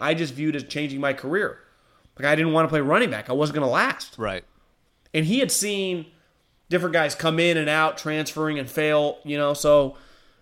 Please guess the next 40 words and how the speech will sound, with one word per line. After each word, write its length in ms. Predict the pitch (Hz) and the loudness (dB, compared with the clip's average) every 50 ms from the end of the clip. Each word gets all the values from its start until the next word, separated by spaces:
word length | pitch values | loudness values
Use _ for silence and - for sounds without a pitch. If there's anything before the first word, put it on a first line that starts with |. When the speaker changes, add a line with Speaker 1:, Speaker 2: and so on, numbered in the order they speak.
| _ _ | _ _
Speaker 1:
maybe 220 | 127 143 180 226 | 0 2 2 4
he 80 | 240 254 | 4 4
was 140 | 262 202 156 | 2 2 4
right. 440 | 160 180 254 311 - - - - - | 4 2 4 2 -2 -4 -4 -6 -8
<laughs> 40 | - | -8
Maybe 240 | 139 127 127 - 247 | -10 -8 -4 -2 0
he 60 | 220 | 2
was 80 | 170 151 | 2 2
just 120 | - - - | 0 -2 0
ahead 120 | 147 180 | 2 4
Speaker 2:
Well, 80 | 175 175 | 6 6
I 20 | |
Speaker 1:
of 40 | 170 | 4
the 40 | 160 | 4
Speaker 2:
think 120 | 214 185 | 2 2
Speaker 1:
curve. 160 | 202 - 160 139 | 2 2 4 4
Speaker 2:
he 40 | 139 | 4
was 240 | 170 202 214 160 | 4 4 4 2
right, 180 | 135 123 95 - | 0 -2 -2 -4
John. 180 | - 104 101 110 | -4 -6 -4 -4
He 100 | 123 123 | -2 -2
was 120 | 117 107 | -4 -2
drafted 400 | - 131 131 139 143 - - 127 | 2 2 4 4 2 2 -2 -2
as 120 | 120 110 | -2 -2
a 60 | 110 104 | -4 -2
third-round 720 | - - 131 131 117 107 117 117 113 113 110 110 107 - - _ _ _ _ _ _ _ _ _ _ _ _ - | 0 0 0 0 0 0 0 0 2 0 0 -2 -4 -8 -14 _ _ _ _ _ _ _ _ _ _ _ _ -6
receiver. 520 | 110 107 - - 202 180 - - 65 - _ _ _ _ _ _ _ _ _ - | -4 -2 0 2 2 0 0 -4 -10 -18 _ _ _ _ _ _ _ _ _ -4
Speaker 1:
Have 140 | - 156 | 0 2
Speaker 2:
So 60 | 143 127 | 4 6
Speaker 1:
you 60 | 127 | 6
ever 120 | 123 113 | 6 4
seen 240 | - - 208 214 202 | 0 -4 -4 -4 -2
a 60 | 180 156 | -2 -2
running 360 | 143 147 165 175 180 175 160 | 0 2 2 2 2 2 2
back 140 | 156 156 165 | 2 4 4
Speaker 2:
he's 100 | 208 170 | 4 4
Speaker 1:
body 240 | 139 139 135 127 | 4 2 0 -2
type 260 | 120 - 127 120 113 - | -4 -4 -6 -6 -4 -4
like 200 | 127 117 107 - | -4 -6 -6 -6
him? 200 | 113 98 87 | -10 -14 -14